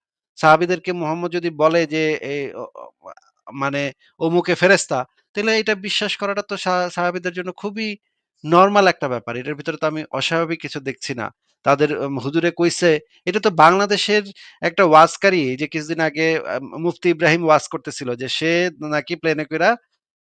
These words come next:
সৌদি আরব গেছে, তখন নাকি হাজার, হাজার জিন নাকি তার সাথে দেখা করতে আসছে।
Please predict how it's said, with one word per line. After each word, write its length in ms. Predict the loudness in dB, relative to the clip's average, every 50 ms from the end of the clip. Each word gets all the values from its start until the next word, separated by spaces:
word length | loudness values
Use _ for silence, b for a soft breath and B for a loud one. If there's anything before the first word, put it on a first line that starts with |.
| _ _
সৌদি 280 | 0 2 2 4 6 6
আরব 200 | 6 6 4 4
গেছে, 220 | 2 -2 0 0 -2
তখন 200 | 0 0 0 0
নাকি 200 | -2 -2 0 0
হাজার, 280 | 2 4 4 4 6 4
হাজার 200 | 4 4 2 0
জিন 160 | 0 -4 -4 -4
নাকি 200 | -4 -6 -4 -2
তার 160 | -2 -2 -2
সাথে 200 | -4 -10 -10 -8
দেখা 220 | -8 -8 -8 -8 -10
করতে 200 | -10 -10 -10 -12
আসছে। 280 | -12 -12 -12 -16 -18 -20